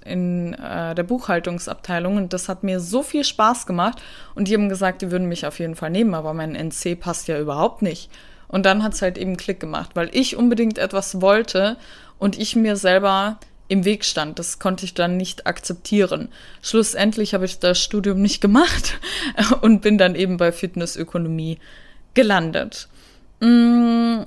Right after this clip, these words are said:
und gegen Ende des Studiums habe ich meinen Weg auf Instagram geteilt und es kamen immer mehr Coaching-Anfragen. Und mir wurde schon so oft die Frage gestellt, ein, über meinen beruflichen Werdegang, ob ich da einen Tipp geben kann. Und ein Tipp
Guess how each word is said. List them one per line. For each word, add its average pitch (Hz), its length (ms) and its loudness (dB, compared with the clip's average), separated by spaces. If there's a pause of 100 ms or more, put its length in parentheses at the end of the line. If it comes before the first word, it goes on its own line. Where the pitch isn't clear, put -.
(280)
und 226 140 6
gegen 220 240 4
Ende 254 240 4
des 269 160 0
Studiums 277 640 0
habe 220 180 0
ich 220 140 -2
meinen 196 240 2
Weg 202 120 -2
auf 185 140 2
Instagram 208 560 0
geteilt 233 560 0
und 214 160 0
es - 140 -10
kamen 185 240 0
immer 180 240 0
mehr 175 260 2
Coaching-Anfragen. - 1080 -8 (640)
Und 208 440 2
mir 208 200 2
wurde 233 240 2
schon 202 280 0
so 240 160 2
oft - 260 -2
die 214 60 -10
Frage 202 480 2
gestellt, 196 880 0
ein, 180 360 -2 (1200)
über 196 220 2
meinen 190 220 2
beruflichen 190 500 -2
Werdegang, 196 560 4
ob 185 120 -4
ich 180 120 -4
da 175 140 0
einen 175 160 -4
Tipp 233 220 -6
geben 202 320 2
kann. 190 340 -2
Und 180 460 -4
ein 233 220 4
Tipp 285 180 -2